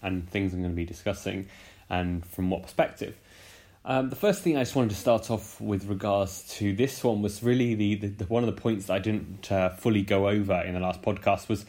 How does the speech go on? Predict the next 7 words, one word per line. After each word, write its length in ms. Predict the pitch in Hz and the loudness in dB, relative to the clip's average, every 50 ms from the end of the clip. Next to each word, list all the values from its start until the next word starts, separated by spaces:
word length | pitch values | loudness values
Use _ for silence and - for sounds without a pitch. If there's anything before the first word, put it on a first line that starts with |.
| - - - - - - | -20 -20 -20 -20 -14 -8
well, 120 | - 110 | -6 2
who's 380 | - 151 170 170 165 160 - - | 4 4 4 4 2 -2 -4 0
this 200 | 165 160 - 147 | 0 0 2 2
actual 400 | - - - - 123 113 110 104 | -2 -2 -2 -4 -2 -2 -2 -2
podcast 540 | 101 - 113 101 - - 104 98 101 - - | -2 -4 -4 -4 0 0 0 0 0 -4 -16
for? 580 | - - - 110 104 98 92 92 98 98 107 - - - - - - - - _ _ _ - - | -12 -4 0 2 2 2 0 -2 -4 -6 -10 -14 -16 -20 -20 -20 -20 -20 -20 _ _ _ -14 -6
Um, 460 | - 104 101 101 98 98 98 98 - | -2 -2 0 0 0 -2 -4 -6 -8